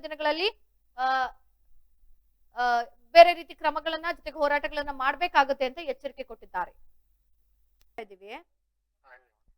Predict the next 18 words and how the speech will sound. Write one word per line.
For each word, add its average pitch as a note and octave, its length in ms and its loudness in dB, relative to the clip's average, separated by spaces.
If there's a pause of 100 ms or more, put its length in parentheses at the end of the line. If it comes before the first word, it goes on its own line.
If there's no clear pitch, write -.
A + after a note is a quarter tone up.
(160)
ಸರ್, B4+ 140 -6
ಈಗ G#4+ 180 4
ಖಾನಾಪುರದಲ್ಲಿ G4+ 1200 6
ಓಪನ್ F#4 360 -6
ಆಗಿರುವಂತ E4+ 520 -4
ಇಂದಿರಾ E4+ 360 -4
ಕ್ಯಾಂಟೀನ್ F4 640 2
ನಲ್ಲಿ E4 200 -6
ಅವ್ಯವಸ್ಥೆ D4+ 680 2
ಇದೆ, C#4 480 -4
ಊಟ E4 280 -2
ಇನ್ನೂರು F4+ 360 -2
ಜನರಿಗೆ G4 360 -8
ಮಾತ್ರ F4+ 260 -10
ಸೀಮಿತ E4+ 380 -14
ಆಗ್ತಿದೆ D4+ 360 -4
ಅಂತ D4 140 -12
ಬಹಳಷ್ಟು E4+ 720 -6